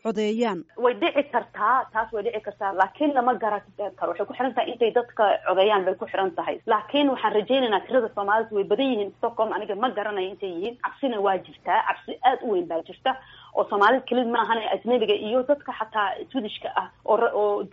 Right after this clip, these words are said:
Speaker 2: ka soo horjeeda dadka inay kala sareeyaan iyo xisbigaas in, oo xag jirka inuu xoog yeesho.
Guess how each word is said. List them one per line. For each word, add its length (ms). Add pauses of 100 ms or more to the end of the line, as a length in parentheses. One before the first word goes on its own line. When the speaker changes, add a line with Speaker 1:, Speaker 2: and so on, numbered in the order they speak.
Speaker 2:
ka 160
soo 160
horjeeda 480
dadka 480
inay 240
kala 240
sareeyaan 400
iyo 100
xisbigaas 460
in, 140
oo 280
xag 220
jirka 240
inuu 160
xoog 240
yeesho. 360